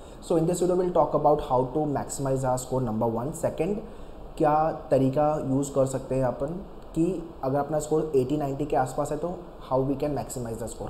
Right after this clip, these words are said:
कहाँ पे अपना score बढ़ सकता है, कौन से section में we can maximize, in which section जितनी भी मेहनत कर लो नहीं बढ़ सकता, वहाँ पे कोई guarantee नहीं है, तो वो सब बात करने वाला हूँ मैं। तो ये video थोड़ा सा important भी है, plus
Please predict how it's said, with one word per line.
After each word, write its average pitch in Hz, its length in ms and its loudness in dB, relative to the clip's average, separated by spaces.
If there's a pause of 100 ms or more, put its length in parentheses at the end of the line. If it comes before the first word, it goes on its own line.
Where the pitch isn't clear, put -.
कहाँ 156 300 0 (280)
पे 160 140 4 (120)
अपना 147 240 -6
score 147 260 2
बढ़ 131 160 2
सकता - 280 -4
है, 143 100 -2
कौन 123 140 -4
से 143 80 -6
section 135 300 -8
में 135 220 -6 (360)
we 139 120 2
can 139 160 2
maximize, 147 420 0 (100)
in 143 120 0
which 151 140 2
section 160 360 0 (380)
जितनी 143 240 0
भी 170 100 4
मेहनत 151 280 2
कर 143 120 2
लो 151 100 2
नहीं 131 180 0
बढ़ 113 100 0
सकता, 123 280 -4
वहाँ 143 180 0
पे 139 80 -2
कोई 143 120 4
guarantee 110 340 -2
नहीं 101 120 -8
है, 101 80 -6
तो 151 80 0
वो 143 160 4
सब 143 180 2
बात 117 200 0
करने 113 180 -4
वाला 107 200 -2
हूँ 110 100 -2
मैं। 156 120 -4 (380)
तो 160 60 6
ये 160 100 10
video 151 240 6
थोड़ा 165 240 6
सा 165 220 2 (120)
important 139 520 0
भी 165 120 2
है, 165 160 -2 (460)
plus 160 360 2